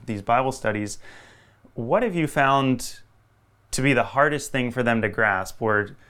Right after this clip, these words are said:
or these biblical concepts that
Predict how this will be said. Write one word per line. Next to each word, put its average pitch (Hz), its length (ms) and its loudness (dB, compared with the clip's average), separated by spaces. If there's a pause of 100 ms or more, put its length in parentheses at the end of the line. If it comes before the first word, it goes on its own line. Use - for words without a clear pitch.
(160)
or 107 240 -4
these 101 240 -2 (280)
biblical 127 400 2
concepts 110 880 -2 (180)
that 101 760 -2